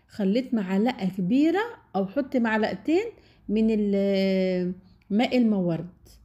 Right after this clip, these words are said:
ماء المورد مهم جدا وهتديكي طعم حلو جدا جدا. تمام؟ أنا كده إيه،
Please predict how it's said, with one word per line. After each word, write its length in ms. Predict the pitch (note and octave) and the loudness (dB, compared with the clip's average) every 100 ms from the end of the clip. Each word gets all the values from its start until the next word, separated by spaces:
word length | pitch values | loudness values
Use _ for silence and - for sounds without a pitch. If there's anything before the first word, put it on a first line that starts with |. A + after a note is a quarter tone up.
| _ _ - | _ _ -4
ماء 180 | - A#3+ | 0 2
المورد 460 | G#3+ G3+ B3 A3+ | 2 2 2 2
مهم 320 | A3 G#3+ A#3 | 0 2 0
جدا 520 | A3 G3+ C4 B3+ F#4 D#4+ | 0 0 -2 0 0 0
وهتديكي 400 | G3 E3+ A3 A3+ | 0 0 -2 -4
طعم 280 | A#3+ A#3+ | -2 -2
حلو 320 | A#3 B3 A3+ G3+ | -2 -2 0 0
جدا 260 | A3 G#3+ | 0 0
جدا. 460 | F#3+ F3 D#3+ D#3+ F#3 - - - - - - | 0 0 -2 -4 -8 -12 -20 -20 -20 -20 -4
تمام؟ 280 | F#3+ A3 F4+ - - - | 0 2 0 -4 -18 -6
أنا 100 | G3 | -2
كده 220 | G3+ A#3+ A3+ | 0 2 0
إيه، 340 | - C4 | 2 0